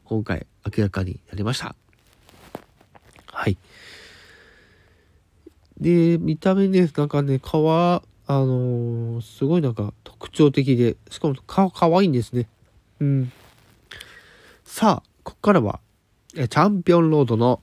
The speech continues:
えー、ジムのお話ですね。はい。これは前回の情報でもあった、あの、ジムに挑戦するためのジムテストを合格してからジム戦なんですが、今回新たに分かっ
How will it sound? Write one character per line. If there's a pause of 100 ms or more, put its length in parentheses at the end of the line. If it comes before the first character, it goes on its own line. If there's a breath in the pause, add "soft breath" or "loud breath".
え
ー、
ジ
ム
の
お
話
で
す
ね。 (960 loud breath)
は
い。 (560 loud breath)
こ
れ
は
前
回
の
情
報
で
も
あ
っ
た、 (240)
あ
の、
ジ
ム
に
挑
戦
す
る
た
め
の
ジ
ム
テ
ス
ト
を
合
格
し
て
か
ら
ジ
ム
戦
な
ん
で
す
が、 (600 loud breath)
今
回 (340)
新
た
に
分
か
っ